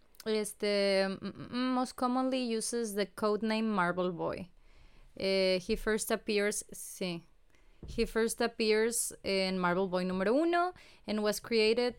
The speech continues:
para de tal persona, bla, bla, bla. He appeared in Civil War, New Avengers, etcétera, etcétera. As Marvel Boy, he was a part of the Young Avengers, West Coast Avengers y Guardians of the Galaxy.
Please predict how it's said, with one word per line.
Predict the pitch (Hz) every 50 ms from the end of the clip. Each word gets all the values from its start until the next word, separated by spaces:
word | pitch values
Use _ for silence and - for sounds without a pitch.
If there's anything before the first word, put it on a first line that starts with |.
| -
para | - 180 170 175 175 175 175 175 175
de | 175 175
tal | 175 - 175 170
persona, | - - - - 254 269 277 277 277
bla, | 262 196 196 185 175 175 170
bla, | 165 170 175 175 170
bla. | 170 170 185 196 214 233 240 254 262
He | 254 - - 202
appeared | 185 180 - - 180 180 180 180 175 170
in | 175 170 170 170 170 165
Civil | 165 - 175 160 151 156 151 151 151 -
War, | 196 220 226 233 226 220 220 220 220 220 220 220 214
New | 208 190 180 175 -
Avengers, | - 190 - - 190 202 208 208 208 208 214 - 202 190 190 190 190 190 185 185 185 - -
etcétera, | 185 175 - - - 180 185 180 185 185 - - 190
etcétera. | - - - 196 202 196 - - 196 196 196 196 196 202 196 - - - - - - - - - - - -
As | - 196 185 208
Marvel | 208 208 214 214 233 233 226
Boy, | 196 208 208 214 220 247 233 -
he | - 220 208 208
was | 202 202 202 -
a | 220
part | 190 - 190 190 190
of | 196 185
the | 185 175
Young | 175 180 196 214 233 233
Avengers, | 233 233 254 254 254 247 262 254 254 262 233 - - - - _ -
West | - 190 190 196 190 - -
Coast | - 226 226 226 -
Avengers | 240 240 247 247 196 202 202 - -
y | 190
Guardians | 175 175 175 175 180 175 -
of | 185 175
the | 180 185
Galaxy. | 180 185 190 202 - - - - -